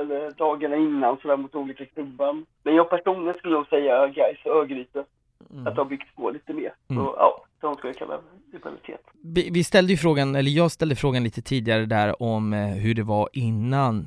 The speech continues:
Speaker 2: den här publiktillströmningen, innan ni har tagit klivet upp i,
Speaker 1: Mm.
Speaker 2: till, eh, i, i Allsvenskan. Du sa att ni var så, ja, men trettio pers i en klack ungefär.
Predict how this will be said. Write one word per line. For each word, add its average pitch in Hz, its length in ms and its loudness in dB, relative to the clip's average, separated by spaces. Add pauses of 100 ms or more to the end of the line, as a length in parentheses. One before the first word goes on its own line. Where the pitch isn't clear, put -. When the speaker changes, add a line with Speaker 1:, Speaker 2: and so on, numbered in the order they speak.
Speaker 2:
den 110 140 -4
här 98 120 -4
publiktillströmningen, 113 1080 -4
innan 120 260 0
ni 117 80 -2
har 110 60 -2
tagit 110 300 -6
klivet 110 400 -4
upp - 180 -4
i, 170 100 0
Speaker 1:
Mm. 104 180 -2
Speaker 2:
till, 110 320 -2
eh, 120 160 -2
i, 120 680 -8 (420)
i 123 100 4
Allsvenskan. 131 760 2 (380)
Du 139 80 -12
sa 117 220 0
att 123 60 0
ni 127 80 0
var 117 160 0
så, 127 180 -8
ja, 143 180 2
men 127 400 -8
trettio 135 380 0
pers 127 360 0
i - 20 0
en 110 120 -2
klack - 260 -2 (120)
ungefär. 107 420 0